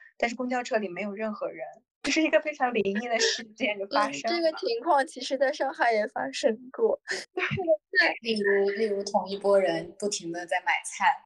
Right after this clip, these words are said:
Speaker 2: <laughs> 对，然后说：“啊，这边货好全啊。”
Speaker 1: 对啊，就我觉得大家其实都在追求一个，就是还是想要有真相吧，能够实事求是，真的说真话吧，这种的。如果说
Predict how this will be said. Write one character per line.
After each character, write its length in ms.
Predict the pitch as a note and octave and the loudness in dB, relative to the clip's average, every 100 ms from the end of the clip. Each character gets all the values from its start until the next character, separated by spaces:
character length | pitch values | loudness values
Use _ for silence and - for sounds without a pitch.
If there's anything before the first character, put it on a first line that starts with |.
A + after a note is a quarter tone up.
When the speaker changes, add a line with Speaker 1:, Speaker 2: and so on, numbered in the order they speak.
| - | 0
Speaker 2:
<laughs> 220 | G#4 G4 _ - - F4+ - - | 0 0 _ -20 -14 -16 -16 6
对， 300 | C#4+ A#3 G#3 | 8 10 6
然 180 | G3 A3+ | 6 2
后 220 | D#4 D4+ | 2 0
说 160 | C#4+ C#3+ - | 0 -6 -2
：“啊， 260 | F#3+ F3+ | 0 0
这 140 | F4 F#4 | -2 -6
边 240 | F#4+ G4 | -4 -6
货 180 | G4 F4+ | 0 0
好 180 | D4+ - | 2 -2
全 340 | - - D4 A#3 | -4 0 2 4
啊。” 420 | A#3+ E4+ E4 D4 F4 F#4 _ - | 2 0 -2 -6 -8 -12 _ -2
Speaker 1:
对 180 | C4 A#3 | 2 4
啊， 380 | G#3+ G3+ G#3 A3 B3+ _ | 4 2 -4 -6 -10 _
就 160 | - E4 | -4 4
我 140 | C4+ | 4
觉 240 | A3 G#3 G#3+ | 4 -4 -4
得 280 | B3 B3+ C4 - | -4 -6 -10 4
大 140 | D4+ | 4
家 100 | D#4 | 4
其 160 | D#4 B3 | 0 -2
实 60 | A#3 | 0
都 80 | |
在 120 | C4 A3+ | 2 0
追 200 | B3 B3+ | -2 -4
求 240 | G#3+ F#3+ | 0 0
一 100 | F#3+ | 2
个， 140 | G3 | -2
就 100 | G#3 | -4
是 80 | A3+ | -6
还 160 | A#3 G#3+ | -2 -2
是 80 | A3 | -2
想 180 | G3+ | -2
要 60 | - | -2
有 140 | F#3 | -2
真 280 | - F#3+ G3 | 0 0 0
相 360 | G#3 - F3+ - | -4 2 2 2
吧， 80 | - F3 | -6 -6
能 140 | F3+ | -4
够 100 | G#3 | -4
实 300 | G#3+ - F3+ | -2 -4 -4
事 140 | G#3 A3+ | -6 -2
求 180 | - | -2
是， 120 | G#3 G#3+ | -2 -2
真 120 | G#3+ | -2
的 80 | G#3 | -2
说 160 | G3+ | -4
真 340 | G3+ F#3+ G3 G#3 | 2 2 2 2
话 160 | A3 G3 - | 2 2 0
吧， 60 | - - | -4 -6
这 140 | E3+ E3+ | -6 -8
种 140 | - - - | -6 -8 0
的。 180 | - - - | 0 0 -8
如 140 | G#3 A3+ | -2 0
果 160 | G#3+ | 0
说 480 | G#3+ G#3 G3+ G3+ | -2 0 2 2